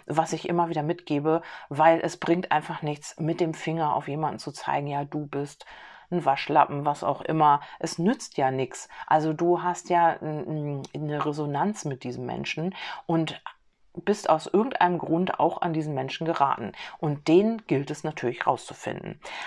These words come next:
Ja, dann heißt es hier weiter, ähm, Liebe wie unsere, also die Liebe wie eure, kann die Welt verändern.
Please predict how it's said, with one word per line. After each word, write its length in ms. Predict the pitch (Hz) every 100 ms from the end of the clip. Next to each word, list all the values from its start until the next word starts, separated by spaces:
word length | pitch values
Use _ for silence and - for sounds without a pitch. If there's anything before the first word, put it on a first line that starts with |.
| -
Ja, 180 | 208 190
dann 160 | 151 175
heißt 180 | 190 190
es 100 | -
hier 160 | 165
weiter, 500 | 147 165 220 214 208 - -
ähm, 340 | - 165 160 165 -
Liebe 800 | 156 160 208 220 233 233 233 226 - -
wie 280 | 156 165 160
unsere, 800 | 175 208 269 160 147 160 208 -
also 180 | 156
die 140 | 151 160
Liebe 420 | 156 208 214 175
wie 140 | 165
eure, 400 | - 160 175 170
kann 500 | 175 - - 180 185 - - -
die 120 | 185
Welt 200 | 185 185
verändern. 560 | - - 135 131 127